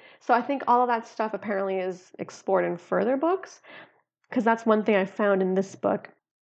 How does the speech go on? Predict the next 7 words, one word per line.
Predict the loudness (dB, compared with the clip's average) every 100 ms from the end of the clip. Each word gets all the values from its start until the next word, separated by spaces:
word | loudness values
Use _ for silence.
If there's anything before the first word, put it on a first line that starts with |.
| -2
It | -2
kept | 0 -2 0
referencing, | 0 2 -2 0 -2 -2 -4 -8 _ -20 -20 _ _ _ _ -4
yeah, | 2 4 4
this | 0 -4
jihad, | -4 -2 0 2 4 2 0
this | -2 -4